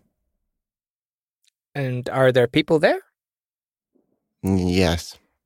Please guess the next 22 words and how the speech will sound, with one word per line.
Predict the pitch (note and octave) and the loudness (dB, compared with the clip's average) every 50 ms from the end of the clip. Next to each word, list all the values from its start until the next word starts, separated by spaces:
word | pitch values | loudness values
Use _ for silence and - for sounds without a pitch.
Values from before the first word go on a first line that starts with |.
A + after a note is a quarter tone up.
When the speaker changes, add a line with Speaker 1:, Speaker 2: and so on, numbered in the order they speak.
| _ _ _ _ _ _ - | _ _ _ _ _ _ -14
Speaker 2:
a | - | -14
couple. | E2 - - E2+ D#2+ - _ D#2 D#2+ - _ _ _ _ _ _ _ _ _ _ _ _ _ _ _ _ _ _ _ _ _ _ _ _ _ _ _ _ _ _ _ _ _ _ _ _ _ _ _ _ _ - - | -12 -8 -6 -6 -6 -6 _ -10 -10 -10 _ _ _ _ _ _ _ _ _ _ _ _ _ _ _ _ _ _ _ _ _ _ _ _ _ _ _ _ _ _ _ _ _ _ _ _ _ _ _ _ _ -10 -6
Speaker 1:
Uh, | C3+ B2+ B2+ B2+ B2+ B2 B2 B2 A#2+ A#2+ A#2+ A#2+ B2 - _ _ - - _ | -4 -4 -2 -2 -4 -4 -4 -4 -4 -6 -6 -8 -10 -12 _ _ -20 -20 _
people | - E3 D3+ - D3 D3 C3+ | -2 -2 -2 0 0 0 2
like | C3 B2+ B2+ B2 - - | 2 2 2 0 0 0
us | E3 G3 - - - | 0 0 0 0 -6
people | - - C4 C4 _ C4+ C4+ C#4 B3+ | -4 -4 -4 -4 _ -2 0 2 2
or | E3+ C#3 B2+ | 2 2 2
people | B2 - - E3 - D#3+ C#3+ | 0 -2 -6 -4 0 0 2
like | C3 A#2+ A#2 - _ | 2 2 0 -2 _
Kido | - C#4 A#3+ D3+ G2 F2+ | -4 0 2 2 0 0
people? | - A2 G2+ - F2+ F#2+ - - _ - _ _ _ _ _ _ _ _ _ _ _ _ _ _ _ _ _ _ _ _ _ _ _ _ _ _ _ _ _ _ _ | -2 -8 -10 -10 -14 -16 -16 -20 _ -20 _ _ _ _ _ _ _ _ _ _ _ _ _ _ _ _ _ _ _ _ _ _ _ _ _ _ _ _ _ _ _
Speaker 2:
Uh, | - - - E2 D#2+ D#2 D2 D2+ D#2 D2+ D2 D2+ D2+ D2+ D2+ D2+ D2+ D2+ D2 D2 D2+ D2+ D#2+ E2+ - _ - - | -10 -8 -6 -6 -4 -6 -6 -6 -6 -6 -4 -4 -4 -4 -4 -4 -4 -4 -4 -4 -6 -6 -8 -10 -14 _ -14 -6
I | - F2 E2+ | -6 -6 -6
can | - - F#2+ F#2+ F2 | -4 -4 -4 -2 -2
go | F2+ F2 F2 F2+ | 0 0 0 0
look. | E2 F2 F2 D#2 - _ - - - _ _ _ _ _ _ _ _ _ _ _ _ _ _ _ _ _ _ _ _ _ _ _ _ _ _ _ _ _ _ _ _ _ _ _ _ _ _ - - | 0 -2 -2 -4 -4 _ -18 -20 -20 _ _ _ _ _ _ _ _ _ _ _ _ _ _ _ _ _ _ _ _ _ _ _ _ _ _ _ _ _ _ _ _ _ _ _ _ _ _ -18 -12
Tio | - - - F#2 G2 G#2+ G2+ G2 | -8 -6 -2 2 4 4 4 2
gets | F#2+ - G2 G2+ - - - | 2 0 -2 -2 -2 -8 -14
closer. | - - - - - - A2 G#2+ - - C3+ C3+ C3 C3+ C3 - - - - _ | -14 -12 -6 -2 0 0 0 -2 -2 -2 0 0 0 0 -2 -6 -8 -8 -10 _
<laughs> | _ _ | _ _
Clo- | - - - - - | -16 -6 -6 -6 -6